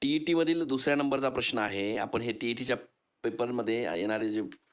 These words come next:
महत्त्वपूर्ण प्रश्न आहेत, ते सोडवतोय. त्यामधील दुसऱ्या नंबरचा प्रश्न आपण उचलला. आता हे पहा, हा प्रश्न आहे शिष्यवृत्ती परीक्षेचा.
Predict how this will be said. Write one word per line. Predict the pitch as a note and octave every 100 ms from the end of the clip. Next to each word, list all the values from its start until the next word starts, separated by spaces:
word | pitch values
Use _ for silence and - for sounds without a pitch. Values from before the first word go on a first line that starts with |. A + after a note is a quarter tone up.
| _ _
महत्त्वपूर्ण | G2+ G#2+ A2+ A2+ A#2
प्रश्न | G2 A2 A2
आहेत, | A2+ -
ते |
सोडवतोय. | G#2+ G2 G#2+ G2 F#2+ - - _ - - - _
त्यामधील | B2+ C#3+ C#3+
दुसऱ्या | B2+ C#3+
नंबरचा | C3+ C3+ C3+
प्रश्न | B2 B2
आपण | A#2 A#2+
उचलला. | A2+ G#2 G2 G2+ - -
आता | - G2+
हे | G#2+ B2+
पहा, | C3 A2+ A2 B2+ -
हा | - B2
प्रश्न | B2 A#2+ C3+
आहे | A#2+ A#2 C#3+
शिष्यवृत्ती | - A2 A2+ G2+ F#2+ F#2+
परीक्षेचा. | F#2 D#2 D2+ -